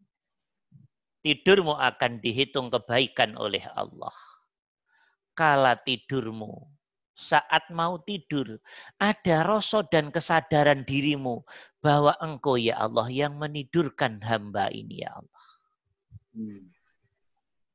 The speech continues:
Speaker 1: Hanya engkau yang bisa mengistirahatkan hamba ini, ya Allah. Engkau masuk ke rasa situ.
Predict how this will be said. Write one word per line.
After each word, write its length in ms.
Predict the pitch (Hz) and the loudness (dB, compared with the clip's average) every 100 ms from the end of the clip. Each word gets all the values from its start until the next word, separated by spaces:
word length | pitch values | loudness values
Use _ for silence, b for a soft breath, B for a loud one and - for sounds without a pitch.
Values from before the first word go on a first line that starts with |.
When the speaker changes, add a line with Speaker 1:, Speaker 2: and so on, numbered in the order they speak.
| _ _ - | _ _ -6
Speaker 1:
Hanya 320 | 135 160 160 160 | -4 0 -2 -2
engkau 320 | 190 190 175 151 | -4 -2 0 4
yang 220 | 127 117 - | 2 0 -4
bisa 340 | 123 - 117 | -6 0 -2
mengistirahatkan 1120 | 113 131 147 139 - 147 120 117 123 - 117 | 0 -4 -4 -8 -2 0 2 2 0 0 -2
hamba 400 | 101 101 98 - | 0 -4 -2 -6
ini, 380 | - - - - | -6 -10 -10 -12
ya 160 | - - | -12 -14
Allah. 260 | - - - _ _ _ _ _ _ _ _ _ | -14 -20 -20 _ _ _ _ _ _ _ _ _
Engkau 320 | 185 202 240 233 | -2 6 6 8
masuk 400 | 247 233 233 - | 6 6 2 4
ke 80 | 226 | 6
rasa 380 | 196 185 - 190 | 8 6 6 4
situ. 380 | 156 - - | 2 -4 -10